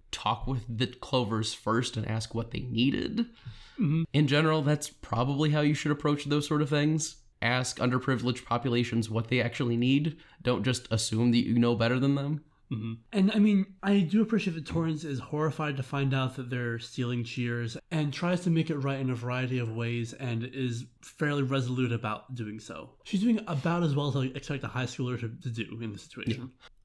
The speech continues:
Speaker 1: Honestly, on a certain level, this film does work as a pretty decent breakdown of what exactly is cultural appropriation.
Speaker 2: Yeah, like, this and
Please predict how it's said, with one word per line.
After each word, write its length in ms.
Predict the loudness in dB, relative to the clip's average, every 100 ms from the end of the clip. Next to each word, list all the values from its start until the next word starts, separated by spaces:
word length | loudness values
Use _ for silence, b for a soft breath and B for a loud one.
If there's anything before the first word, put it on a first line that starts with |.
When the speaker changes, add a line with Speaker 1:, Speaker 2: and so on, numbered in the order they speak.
| 4
Speaker 1:
Honestly, 500 | 4 4 0 0 -2 B _ 4
on 120 | 6
a 60 | 6
certain 280 | 4 4
level, 240 | 4 4 2
this 340 | 2 0 -6 _ _
film 400 | -2 2 4 4
does 220 | 2 2 2
work 220 | 2 2
as 100 | 0
a 60 |
pretty 260 | 0 2 2
decent 400 | 4 2 2 0
breakdown 540 | 0 0 0 2 4
of 200 | 2 0
what 260 | 0 2 4
exactly 500 | 4 2 2 0 0
is 100 | 0
cultural 460 | 0 -2 0 0 2
appropriation. 840 | 0 2 2 2 0 2 2 0
Speaker 2:
Yeah, 400 | 2 4 4 2
like, 200 | -2 -2
this 360 | 0 0 0 -2
and 400 | 0 2 2